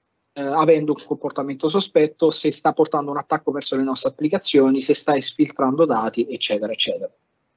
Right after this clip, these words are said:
Ok? Ultima parte, installazione degli update. Questo è un tema abbastanza dolente perché <laughs> tante, tante persone rischiano di non applicare gli update in tempo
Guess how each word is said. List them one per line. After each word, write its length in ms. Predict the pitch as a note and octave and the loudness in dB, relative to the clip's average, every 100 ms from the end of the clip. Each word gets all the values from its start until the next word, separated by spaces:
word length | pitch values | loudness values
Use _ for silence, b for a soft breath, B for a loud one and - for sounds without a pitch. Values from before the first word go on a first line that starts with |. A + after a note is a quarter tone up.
| _ _ _ _ _ _ _ _ _ _ _ _ | _ _ _ _ _ _ _ _ _ _ _ _
Ok? 300 | - D#3+ G#3 _ _ _ _ _ B B B B B _ _ _ _ _ _ | 2 2 2 _ _ _ _ _ B B B B B _ _ _ _ _ _
Ultima 360 | - C4+ C4 A#3 | 2 6 6 6
parte, 560 | G3 D#3+ D3+ - E3+ - | 2 0 -2 -2 -4 -2
installazione 800 | B3 A#3 B3 A#3 A#3+ - A3+ G#3+ | -4 -2 4 4 4 0 -2 0
degli 140 | G3 G3 | 0 -2
update. 720 | F#3 E3 D#3 C#3+ - D3+ _ _ _ _ _ | -4 -2 -2 -2 -4 -4 _ _ _ _ _
Questo 380 | _ A3+ - G3+ | _ 2 2 0
è 120 | F3 F3 | 2 0
un 200 | F#3 F3+ | -4 -2
tema 880 | F3+ E3+ E3+ E3 E3 D#3+ D#3 D3+ D#3 | 0 0 -2 -8 -6 -6 -4 -2 -4
abbastanza 840 | D3 - - E3 D#3+ - D3+ D3 | -4 -6 -4 -6 -4 0 2 2
dolente 640 | D3 D#3 C#3+ C3+ C3+ - C#3+ | 4 4 4 0 -4 -4 -2
perché 600 | D3+ - F3 F3 - D#3 | -2 0 2 2 0 0
<laughs> 20 | |
tante, 640 | F3+ F3 F3 E3+ D#3+ D#3 | 2 2 2 4 6 4
tante 260 | D#3 F3 F3 | 2 0 0
persone 800 | F#3 G3 - E3 D#3+ E3 E3 D#3 | -2 -4 0 0 0 -2 0 0
rischiano 640 | F3 G3+ - D#3+ C#3 D3 C#3+ | 0 -2 2 2 2 -4 0
di 120 | D3+ | 0
non 160 | E3+ | 0
applicare 580 | D#3+ D#3 D#3 D#3+ D#3 C#3 | -2 0 0 4 2 2
gli 80 | C3+ | -2
update 520 | C#3 - D#3+ C3+ - | -6 -2 0 0 -2
in 100 | F3+ | -2
tempo 500 | E3 C3+ C3 D#3 D#3 | 0 0 0 2 2